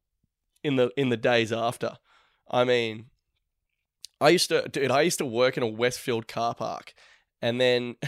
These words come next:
<laughs> you'd go to a music festival on the weekend. Cut to Tuesday the following week, I'm validating some old guy's parking and he's giving me a serve 'cause they frickin', they moved the subway to a different part of the Westfield.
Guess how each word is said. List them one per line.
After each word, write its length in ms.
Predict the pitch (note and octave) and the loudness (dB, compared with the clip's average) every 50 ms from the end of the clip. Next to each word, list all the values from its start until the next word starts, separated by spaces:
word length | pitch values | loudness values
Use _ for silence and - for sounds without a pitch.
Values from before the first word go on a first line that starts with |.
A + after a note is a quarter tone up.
| - - | -4 -4
<laughs> 200 | C#3 C3+ - _ | -6 -6 -18 _
you'd 180 | C3+ C3 B2 A2+ | -10 -10 -4 0
go 160 | - D3+ D#3+ | 2 4 4
to 60 | D#3 | 6
a 100 | C#3+ B2+ | 4 4
music 400 | A#2+ A#2 A#2+ C3 C3+ C3 D3 - | 0 -2 -4 -4 -4 -4 -6 -10
festival 480 | - - B2 A2+ - - A#2 A2 A2 A2 | -4 -2 -2 -2 -2 -6 -8 -6 -4 -4
on 80 | A2 | -4
the 100 | A2 A2 | -4 -4
weekend. 560 | G#2 A2+ A2+ B2 A#2+ - A2+ G#2+ - - - - _ _ _ _ _ _ _ _ _ _ _ _ _ _ _ _ _ _ _ _ _ _ _ _ _ _ _ _ _ _ _ _ _ _ | -2 -2 -2 -2 -4 -6 -10 -10 -10 -16 -20 -20 _ _ _ _ _ _ _ _ _ _ _ _ _ _ _ _ _ _ _ _ _ _ _ _ _ _ _ _ _ _ _ _ _ _
Cut 260 | - - E3 D#3+ - | -2 0 0 0 0
to 140 | - - B2+ | -4 -8 -8
Tuesday 580 | G#2 - - D3 D3 D#3+ E3+ C#3+ - A#2+ A2+ A2+ | -8 -6 -4 -2 -2 -2 -2 -2 0 0 0 0
the 80 | A2 | -2
following 460 | A2+ - - C3 B2+ B2 A#2 A2 G#2+ | -4 -2 0 0 2 2 0 -2 -2
week, 200 | A2+ B2+ B2 A#2 | -2 -4 -4 -2
I'm 200 | - B2 A#2 A2+ | -4 -6 -6 -6
validating 760 | G#2 G#2 G#2+ A#2+ B2+ C3+ C#3+ C#3 B2 C3 B2+ B2 B2 A#2+ A#2 | -10 -4 0 2 2 2 2 0 0 0 0 0 -2 -4 -8
some 180 | - - A#2+ A2 | -6 -6 -4 0
old 220 | A2+ A#2+ A#2+ A2+ | 0 0 0 0
guy's 260 | - B2 A#2 A2+ A2 | 0 0 0 0 0
parking 640 | - - - A2 A2+ B2 B2+ - - A2+ - - - _ _ _ _ _ _ _ _ _ _ _ _ _ - | -4 -4 -2 0 0 0 0 -2 -8 -14 -14 -14 -20 _ _ _ _ _ _ _ _ _ _ _ _ _ -6
and 60 | B2 | -2
he's 120 | B2+ B2+ A#2 | -2 -2 -2
giving 240 | - C#3+ C3 B2+ C3+ | -2 -2 -2 -2 -2
me 120 | C3 B2 | -2 -2
a 60 | A2+ | -2
serve 460 | G#2+ - - A#2+ A#2+ B2 B2 A#2+ - | -4 -4 -2 0 2 4 2 2 0
'cause 200 | - - B2+ A2+ | -2 -6 -6 -2
they 120 | - A#2+ A2+ | -2 -4 -4
frickin', 520 | - - C3 A#2+ - - A#2 A2+ A2 G#2 _ _ _ _ _ _ _ _ | -2 -4 -8 -6 -4 -4 -6 -6 -6 -12 _ _ _ _ _ _ _ _
they 120 | - A#2 A2 | -6 -4 -4
moved 380 | A2 A2+ A#2 B2 B2+ B2 A2+ | -2 -2 0 0 0 0 -2
the 80 | A#2 G#2+ | -4 -6
subway 480 | - - - A#2+ B2 A#2+ A#2+ A2 G#2+ | -4 0 0 0 0 0 -2 -4 -4
to 140 | G#2+ - B2 | -4 -4 -6
a 40 | A2+ | -4
different 320 | G#2+ B2 B2 - B2 A2 | -2 -4 -4 -4 -6 -8
part 240 | - B2+ B2 A#2 A#2 | -2 0 2 2 2
of 60 | A#2 | 0
the 80 | G#2 A2 | -2 -4
Westfield. 640 | G2+ A2 A#2 B2 - - - A2+ G#2+ E2 B1+ - | 0 0 0 0 -2 -6 -8 -6 -6 -6 -8 -10